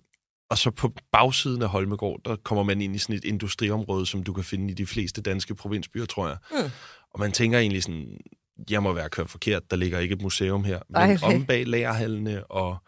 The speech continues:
Speaker 1: de rygende skorstene og alt det her, der ligger så et, øh, ret fint museum, øh, for puttet. Og vi går lidt rundt og forhører os. Er, øh, Kjeld Møller der? Kan vi få en snak med ham? Og, og det lader til, at han, han er til stede, og vi kigger
Speaker 2: Hmm.
Speaker 1: lige på udstillingen.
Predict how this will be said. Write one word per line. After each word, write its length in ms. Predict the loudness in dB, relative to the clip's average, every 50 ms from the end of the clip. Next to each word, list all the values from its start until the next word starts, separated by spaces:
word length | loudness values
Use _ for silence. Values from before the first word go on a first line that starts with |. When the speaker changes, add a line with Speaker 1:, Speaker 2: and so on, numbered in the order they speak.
| -20 -20 -20 -20 -20 _ -8
Speaker 1:
de 40 | -4
rygende 300 | -2 0 0 2 0 0
skorstene 560 | 0 0 -2 -2 -2 -2 -2 -2 -2 -2 -2
og 60 | -4
alt 140 | -4 -6 -6
det 80 | -4 -4
her, 80 | -4
der 140 | -4 -4 -2
ligger 240 | 0 0 0 0 -2
så 260 | 0 0 0 -2 -2 -4 -8 _ _ _ _ _ -2
et, 240 | -2 -2 -2 0
øh, 140 | 0 0 0 0 -2 -6
ret 120 | -8 -6
fint 260 | -4 -6 -6 -4 -4
museum, 440 | -4 -4 0 0 0 0 0 -2 -4 -8 -14 _ _
øh, 300 | -10 -8 -8 -6 -6 -8
for 140 | -4 -4 -6
puttet. 360 | -4 -2 -2 -2 -2 -2 -4 -8 -12 -20 -20 -20 -20 -20 -20 -20 -20 _ _ _ _
Og 120 | -8 -4 -4
vi 60 | -2
går 140 | 2 2 4
lidt 220 | 4 4 2 4
rundt 260 | 4 4 4 4 2
og 80 | -2 -2
forhører 400 | 0 -2 0 2 2 2 2 2
os. 360 | 2 2 2 0 0 0 -2 -2 0
Er, 220 | 2 2 2 2
øh, 400 | 2 2 2 2 2 2 0 -2
Kjeld 240 | -4 0 0 0 0
Møller 360 | 2 0 0 0 2 0 -2
der? 320 | 0 0 0 0 0 -2 -4
Kan 200 | -6 -6 -6 -6
vi 80 | -6
få 180 | -8 -6 -4 -4
en 80 | -2
snak 300 | -2 -2 0 0 0 0 0 _
med 120 | -2 0
ham? 200 | 0 0 0 0
Og, 160 | -2 -2 -4 -6 -6
og 160 | -8 -8 -8 -6 _
det 80 | 0 0
lader 220 | 2 2 2 0
til, 160 | 0 -2 -2
at 60 | 0
han, 240 | 0 0 0 -2 -4 -6 _ _
han 160 | -2 0 0
er 60 | 0
til 160 | -2 -2 -6
stede, 420 | -4 -2 -2 0 2 2 2 2 2
og 100 | -2 -4
vi 40 | -6
kigger 280 | -4 -2 0 2 2
Speaker 2:
Hmm. 80 | 2 2
Speaker 1:
lige 120 | 2 0
på 120 | 0 0 -2
udstillingen. 680 | 0 0 -2 -2 -2 -2 -2 -2 -6 -6 -8 -10 -12